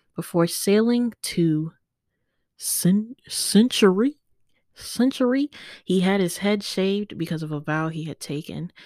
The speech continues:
They arrived in Ephe-, Ephesus, where Paul left Priscilla and Aquila. He went into the synagogue and held discussions with the Jews."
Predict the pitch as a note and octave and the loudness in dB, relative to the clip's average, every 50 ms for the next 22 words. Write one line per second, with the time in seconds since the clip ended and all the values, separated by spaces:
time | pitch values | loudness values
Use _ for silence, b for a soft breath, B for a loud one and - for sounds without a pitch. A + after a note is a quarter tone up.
0 | B B B B B - E3 D#3 D3+ D3+ D#3 D#3+ E3 E3+ E3+ F3 F3 E3+ - - | B B B B B -2 0 0 0 0 -2 -2 0 0 0 -2 -4 -6 -8 -8
1 | D3 D#3 D3 D3 C#3 - - _ - F3+ G#3 - - E3 D#3+ - - - - - | -6 -4 -4 -4 -6 -8 -10 _ -6 -4 -4 -4 -6 -8 -8 -8 -12 -18 -20 -20
2 | _ _ _ _ _ _ _ _ _ _ - B3 C4 D4 - - - - - - | _ _ _ _ _ _ _ _ _ _ 0 0 0 0 -2 -6 -20 -8 -4 -4
3 | - - - - G3+ B3+ - - - - - - - B B B B B B B | -4 -2 0 2 2 2 2 0 -6 -10 -10 -12 -14 B B B B B B B
4 | - E3+ F3 F3 E3+ E3 - - _ - - - - G#3+ G#3+ A3+ A#3 A3+ G3 F3+ | -4 -2 0 0 0 -2 -4 -6 _ -14 -14 -10 -6 -4 -2 -2 -2 0 0 0
5 | F3+ F#3 - - - D#3+ - - - D#3+ D#3 - - D3 D#3 D#3+ - - F3 F#3 | -2 -2 -4 -8 -10 -10 -8 -4 -4 -2 -2 -4 -4 -8 -10 -8 -4 -2 0 2
6 | F#3+ F#3 F#3 F#3 - - D#3+ D#3+ E3 E3 - - E3 - - - - - - - | 2 2 0 -2 -4 -6 -4 -2 -2 -4 -4 -4 -8 -8 -8 -8 -8 -6 -2 0
7 | G#3 G#3+ G#3 G3+ G3 F#3 F#3 F3+ F3+ F3+ - - B B B B B B B E3 | 2 2 2 2 2 0 0 0 -2 -2 -4 -10 B B B B B B B -4
8 | E3 E3 D#3 - - F#3 E3+ E3+ E3+ E3 E3+ - _ - C#3+ D#3 - - - D#3+ | -4 -4 -4 -4 -2 0 2 2 2 0 -2 -4 _ -12 -10 -10 -8 -6 -4 -4
9 | C#3+ - - D3 C#3 C3+ D#3 C3 - - - - E3+ - - - - - - - | -4 -4 -6 -8 -8 -8 -8 -10 -10 -12 -14 -18 -16 -16 -14 -14 -14 -14 -14 -16
10 | - - | -18 -18